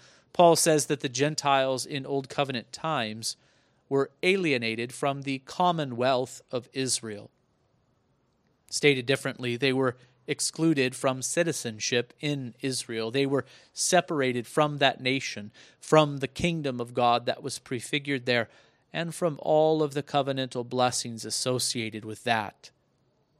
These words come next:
Three, Paul says that the Gentiles in Old Covenant times were strangers to the covenants of promise.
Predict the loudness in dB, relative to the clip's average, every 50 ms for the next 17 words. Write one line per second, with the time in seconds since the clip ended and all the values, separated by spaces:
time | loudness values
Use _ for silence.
0 | _ _ _ _ _ _ _ _ _ _ _ _ _ _ _ _ -20 _ _ _
1 | _ -20 _ _ _ -4 2 6 6 6 6 4 2 -2 -6 -12 -20 _ _ _
2 | 4 8 8 8 8 8 6 4 4 4 4 2 0 0 0 -2 0 2 0 0
3 | 0 2 4 4 6 6 4 2 0 0 -2 -2 -4 -4 -2 -2 -2 -2 -2 -6
4 | -8 -8 -6 -4 -4 -4 -4 -6 -8 -6 -2 -2 0 0 0 -2 2 4 4 4
5 | 4 2 -4 -6 -6 -4 -4 -4 -4 -4 -4 -4 -4 -4 -4 -6 -4 -2 -2 0
6 | 0 -2 -4 -4 -6 -4 -4 -4 -4 -6 -10 -10 -12 _ 0 2 4 4 4 0
7 | -2 -8 -6 -4 -4 -4 -6 -8